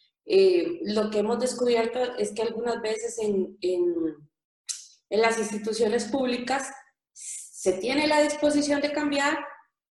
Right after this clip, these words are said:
no siempre está bajo un enfoque de usuario ese cambio, también es importante decirlo, a veces los procesos de cambio responden más a normativa, a solicitudes externas, a veces de la Contraloría General de la República,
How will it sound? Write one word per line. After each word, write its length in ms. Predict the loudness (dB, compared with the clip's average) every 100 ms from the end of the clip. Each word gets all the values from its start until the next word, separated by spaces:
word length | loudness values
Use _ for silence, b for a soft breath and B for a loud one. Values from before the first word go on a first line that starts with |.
| -4
no 320 | 2 6 6
siempre 640 | 4 0 0 2 2 4 2
está 720 | 0 0 2 2 0 -2 -2
bajo 240 | 0 2 2
un 180 | 2 2
enfoque 400 | 0 -2 2 4
de 140 | 6
usuario 580 | 4 4 4 4 4 4
ese 240 | 2 0
cambio, 420 | 2 2 2 -2 -4
también 320 | -6 -4 -2
es 140 | -2 -2
importante 560 | -6 -6 -6 -6 -4
decirlo, 400 | -6 -6 -10 -4
a 80 | 0
veces 800 | 0 0 -4 -8 -10 _ -20 _ -4
los 420 | 2 4 2 0
procesos 420 | 0 2 0 -2
de 120 | -4
cambio 340 | -2 -2 0 0
responden 640 | 0 -2 -2 -2 -2 0
más 220 | 0 0 0
a 80 |
normativa, 800 | -2 0 0 -2 -6 -4 -2 -2
a 40 | -2
solicitudes 640 | -2 -2 -2 -2 -2 -2
externas, 600 | -8 -4 -2 0 -2 0
a 60 | 0
veces 260 | 0 -2
de 80 | -4
la 80 | -4
Contraloría 520 | -6 -6 -2 0 0
General 260 | 0 -2 -2
de 80 | -2
la 100 | -2
República, 640 | -2 0 -2 -2 -8 -12